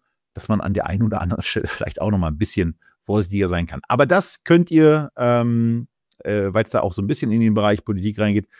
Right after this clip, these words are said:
natürlich, äh, einfach auch für euch, äh, unter der, unter der Überschrift Panikmache bei Echtgeld T V abheften und sagen, „Na ja, lass uns mal lieber weitermachen mit dem nächsten Unternehmen. Und wenn ihr das gerade gedacht habt, dann komme ich dieser Bitte jetzt gerne nach.“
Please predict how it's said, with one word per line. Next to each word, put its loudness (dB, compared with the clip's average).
natürlich, 4
äh, 0
einfach -2
auch 0
für -4
euch, -2
äh, -4
unter -2
der, 0
unter -4
der -2
Überschrift -2
Panikmache 2
bei 4
Echtgeld -2
T -6
V -2
abheften -2
und -2
sagen, 4
„Na 2
ja, -2
lass 4
uns 2
mal 0
lieber 0
weitermachen 0
mit 0
dem 0
nächsten -2
Unternehmen. 2
Und -4
wenn 0
ihr -2
das 4
gerade 0
gedacht -4
habt, -2
dann -6
komme -2
ich -12
dieser -2
Bitte -10
jetzt -8
gerne -6
nach.“ -2